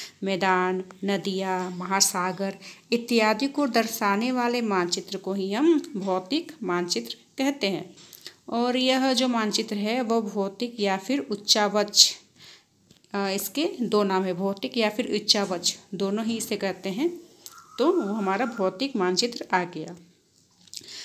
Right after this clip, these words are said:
अब हमारा जो नेक्स्ट है वो है राजनीतिक मानचित्र। तो राजनीतिक मानचित्र में राज्य, नगर, शहर,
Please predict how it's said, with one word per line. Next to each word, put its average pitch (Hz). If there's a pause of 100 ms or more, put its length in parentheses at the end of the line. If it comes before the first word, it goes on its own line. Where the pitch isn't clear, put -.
(200)
अब 285
हमारा 294
जो 294
नेक्स्ट 240
है 226
वो 233
है 254
राजनीतिक 202
मानचित्र। 170 (320)
तो 220
राजनीतिक 208
मानचित्र 196
में 202
राज्य, 190 (380)
नगर, 190 (200)
शहर, 190